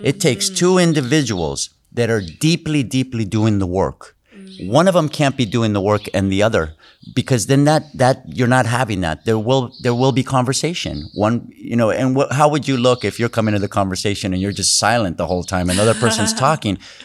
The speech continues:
Speaker 1: You know, then the arrogance is coming in,
Speaker 2: Weird.
Speaker 1: right? The spiritual arrogance, the spiritual ego is kind of sneaking in because, like, "Look, I'm gonna teach them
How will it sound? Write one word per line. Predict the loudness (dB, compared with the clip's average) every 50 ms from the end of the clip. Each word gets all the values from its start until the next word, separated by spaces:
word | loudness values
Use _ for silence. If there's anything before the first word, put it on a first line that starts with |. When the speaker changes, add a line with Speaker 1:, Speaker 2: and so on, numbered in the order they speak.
| -8
Speaker 1:
You | -2 0
know, | 2 2
then | 2 4 2
the | 2 2 4
arrogance | 4 6 6 6 4 2 0 0 -2 -4
is | -6 -2
coming | -2 0 0 0 0 -2
in, | -2
Speaker 2:
Weird. | -2 0
Speaker 1:
right? | 2 2 2 0 0 -4 -8 -10 -10 -10 -8
The | -6 -6
spiritual | -4 0 2 2 2 2 2 2 2 2 4
arrogance, | 4 4 4 4 2 2 2 2 2 0 -2
the | -4 -4
spiritual | -6 -2 0 0 0 0 0 0 0 0 2
ego | 0 0 2 2 2
is | 0 0 -2
kind | -2 -2 0 0
of | 0 -2
sneaking | -2 -2 -2 -4 -2 -2 -2
in | -2 0 -2
because, | -2 -4 -4 -6 -6 -2
like, | -2 -4 -4 0
"Look, | 0 0 2 2
I'm | 2 0 0 -2
gonna | -4 -6 -6
teach | -8 -8 -10 -10 -8 -6
them | -6 -6 -6 -6 -8